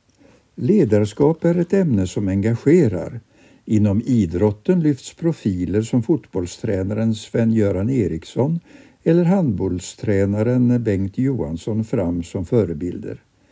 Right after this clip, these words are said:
I politikens värld talas ofta om vikten av ett tydligt politiskt ledarskap, samtidigt som till exempel den förre statsministerns ledarstil debatteras.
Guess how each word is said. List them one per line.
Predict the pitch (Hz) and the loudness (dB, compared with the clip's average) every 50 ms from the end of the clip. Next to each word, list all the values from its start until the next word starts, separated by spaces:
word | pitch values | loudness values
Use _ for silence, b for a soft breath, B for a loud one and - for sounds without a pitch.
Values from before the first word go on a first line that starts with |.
| b b b b b b b b | b b b b b b b b
I | - 117 | -8 -8
politikens | 104 - 104 92 87 87 - - 117 147 165 - 202 190 175 - - | -4 -4 -2 -2 -2 -4 0 2 2 2 2 2 2 0 0 0 0
värld | 113 120 117 120 135 160 165 180 135 - | 0 2 2 4 2 2 0 -2 -4 -2
talas | 160 151 123 110 104 107 - - | -2 0 2 2 0 0 0 0
ofta | 147 120 - - - 104 | -2 -2 -2 -4 -4 -2
om | 101 127 131 | 0 0 0
vikten | 113 107 98 - - - - 98 95 95 | 0 -2 -2 -2 -6 -8 -6 -6 -4 -4
av | 95 90 90 | -4 -4 -6
ett | 90 - - | -6 -8 -6
tydligt | - 165 165 147 104 80 76 85 101 139 175 175 - - _ | -4 -2 0 0 0 -2 -4 -2 -2 0 0 -2 -4 -10 _
politiskt | - - 202 170 123 101 87 - _ - - - - - - | -4 -2 0 0 0 -2 -2 -4 _ -12 -14 -14 -12 -12 -6
ledarskap, | 92 110 147 139 98 71 82 85 85 - - - 170 131 110 - - - B B B B B B B B B B B | -4 -2 0 0 0 -2 -4 -6 -8 -4 -2 0 0 0 -2 -8 -14 -20 B B B B B B B B B B B
samtidigt | - - - 226 190 135 - - 127 120 131 135 147 139 | -8 -2 0 2 2 2 2 2 2 2 2 0 -2 -2
som | - - 156 147 131 | -2 -2 -2 -2 -2
till | - 165 165 | -2 -2 -2
exempel | 165 143 - 139 113 98 90 85 - 113 | -2 -2 0 0 0 0 -2 -2 -2 -2
den | 113 113 110 107 | 0 0 0 0
förre | - 117 113 107 98 87 | 0 0 0 0 0 -2
statsministerns | - - - 117 120 123 - - - 101 101 95 92 82 - - - - 107 98 92 - | -4 -4 -4 -4 -4 -4 -8 -8 -8 -6 -4 -4 -4 -6 -8 -10 -8 -6 -6 -6 -6 -4
ledarstil | - 131 127 117 92 82 - 90 - - - - 95 87 87 85 90 - - | -2 0 0 0 0 -2 -4 -6 -8 -10 -10 -8 -6 -6 -4 -4 -6 -8 -8
debatteras. | - 90 87 87 98 101 98 - - - - - - - - - - - - | -6 -6 -4 -4 -4 -6 -4 -6 -8 -8 -8 -10 -12 -16 -18 -20 -20 -20 -20